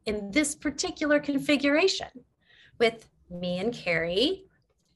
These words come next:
and Amy. And, um, so we'll see, some, somewhat, some future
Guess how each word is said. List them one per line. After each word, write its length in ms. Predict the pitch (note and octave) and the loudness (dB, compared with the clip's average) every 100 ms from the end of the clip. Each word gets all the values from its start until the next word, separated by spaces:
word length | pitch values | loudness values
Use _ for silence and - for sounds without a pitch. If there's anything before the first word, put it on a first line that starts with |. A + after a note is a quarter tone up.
| - | -8
and 680 | G3 F3+ E3 F3 C4+ C#4+ - - | 0 2 2 2 2 2 -2 -4
Amy. 580 | G3 F3+ E3+ F3+ C#4+ G4 - - _ G#3+ | -2 -2 -2 -2 -2 -4 -18 -20 _ 2
And, 560 | A3 G#3+ G#3 A3 A#3+ C4+ | 4 4 4 2 -2 -2
um, 840 | A3 G#3+ G3+ G3 F#3+ F#3+ F#3+ G3 - _ - | 2 2 4 2 -2 -4 -6 -10 -14 _ -12
so 320 | - D#4+ D#4 | -2 -2 0
we'll 160 | C4+ | -2
see, 320 | D#4+ - F#4+ - | -4 0 0 0
some, 260 | B3 A#3 | -2 -4
somewhat, 480 | - B3+ B3+ B3+ B3 | -2 -2 2 0 -2
some 180 | B3+ A#3 | -6 -8
future 720 | - C4 C4 C#4 C4 B3+ | -6 -6 -4 -2 0 0